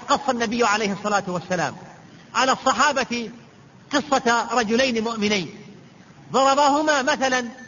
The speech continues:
لما يجب أن يكون عليه المؤمنون من العفاف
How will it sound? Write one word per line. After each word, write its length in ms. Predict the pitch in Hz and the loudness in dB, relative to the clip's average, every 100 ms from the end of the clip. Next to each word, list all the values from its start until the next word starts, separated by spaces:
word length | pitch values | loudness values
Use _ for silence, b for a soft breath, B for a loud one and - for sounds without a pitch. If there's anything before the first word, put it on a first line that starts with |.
| - | -12
لما 220 | 220 247 254 | -4 0 2
يجب 380 | 302 262 269 | 2 0 -2
أن 200 | 262 240 | 0 0
يكون 380 | 240 233 285 269 | -2 0 2 4
عليه 360 | 247 247 262 240 | 4 2 0 0
المؤمنون 600 | 240 247 240 285 254 139 - - - | -2 -2 2 2 2 -2 -10 -16 -6
من 140 | 220 | -2
العفاف 580 | 233 220 214 254 226 | 0 0 2 0 0